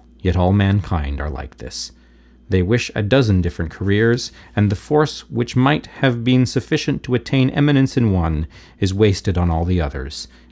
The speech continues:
and they are null. So this is, uh, a really b-, beautiful illustration, I think. I like to imagine this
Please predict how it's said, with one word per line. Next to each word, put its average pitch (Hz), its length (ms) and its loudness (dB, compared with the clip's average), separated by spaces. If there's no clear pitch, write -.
and 98 160 2
they 76 200 -2
are 73 180 -2
null. 92 640 0
So 82 500 0
this 110 300 0
is, 95 360 -2
uh, 80 560 0
a 113 100 2
really 87 480 0
b-, 117 200 -2
beautiful 110 680 6
illustration, 131 680 2
I 127 120 6
think. 123 320 2
I 90 140 4
like 92 220 2
to 98 120 0
imagine 110 640 2
this 117 240 2